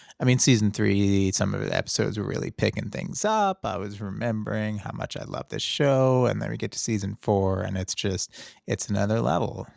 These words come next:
I mean, everybody's stepping up their acting game. The lighting's better. The cinematography's better. There's Worf. We get more Gowron and Martok. It's, ah,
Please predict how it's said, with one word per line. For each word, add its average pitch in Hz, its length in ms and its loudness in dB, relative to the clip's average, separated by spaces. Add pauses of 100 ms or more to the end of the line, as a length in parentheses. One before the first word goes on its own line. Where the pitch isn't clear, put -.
(160)
I 104 100 -6
mean, 98 240 -4
everybody's 101 440 -6
stepping - 360 -8
up 131 100 -16
their - 180 -10
acting 123 560 0
game. 117 520 2 (260)
The - 80 -18
lighting's 127 640 2
better. 120 420 2
The 101 120 0
cinematography's 131 1400 0
better. 110 680 4 (380)
There's - 380 -6 (240)
Worf. 120 560 6
We 104 100 2
get 90 240 0
more - 360 -8 (200)
Gowron 113 760 4
and 85 100 -6
Martok. 107 1000 2
It's, - 420 -6 (500)
ah, - 320 -6